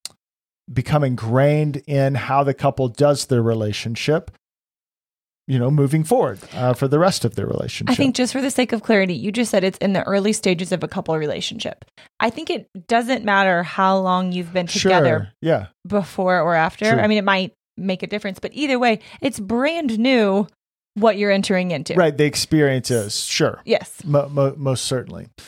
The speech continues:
Speaker 1: And so, um, you know, this feels like an important time. And, and even if you feel like you're, you're past this period of time in your couple relationship,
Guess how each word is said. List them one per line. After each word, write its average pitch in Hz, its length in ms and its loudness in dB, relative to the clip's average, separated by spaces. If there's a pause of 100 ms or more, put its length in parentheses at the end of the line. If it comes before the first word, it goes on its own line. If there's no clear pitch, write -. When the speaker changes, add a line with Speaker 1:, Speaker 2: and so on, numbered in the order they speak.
(180)
Speaker 1:
And 180 140 -2
so, 233 400 4
um, 208 340 -2
you 262 80 -6
know, 247 120 0
this 269 280 -2
feels 226 400 0
like 214 140 2
an 190 100 2
important 180 360 0
time. 170 260 2
And, 226 300 -2
and 226 140 0
even 359 200 0
if 339 140 -6
you 269 100 0
feel 233 180 0
like 190 220 0
you're, 156 380 4
you're 139 160 2
past - 760 -2
this 135 220 0
period 113 580 -2 (280)
of 117 560 0
time 123 340 0
in 120 60 0
your 117 120 0
couple 120 300 0
relationship, 113 800 0